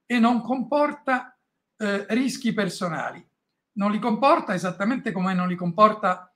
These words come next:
uscire di casa e attraversare sulle strisce, perché in qualsiasi attività umana,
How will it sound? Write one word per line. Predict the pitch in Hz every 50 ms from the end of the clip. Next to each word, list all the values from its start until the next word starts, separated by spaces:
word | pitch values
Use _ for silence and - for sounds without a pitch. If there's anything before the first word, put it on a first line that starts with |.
| _ _ _
uscire | - 185 - - - 202 185 185
di | 175 180 170
casa | 226 240 262 285 285 208 202 233 185 - - _ _ _ _ _
e | - -
attraversare | 180 175 180 175 170 170 165 165 170 202 180 175
sulle | 170 170 165 170 175
strisce, | 175 - 311 277 208 - - - - - - - _
perché | - 185 175 - 196 147 - _ _ _ _ _ _ _ _ _ _ _ _ -
in | 196 196 180
qualsiasi | 190 214 208 208 208 - 285 262 208 185 190
attività | 180 180 - 202 185 220 220 - 185 185
umana, | 190 208 214 214 214 202 214 233 262 277 262 - -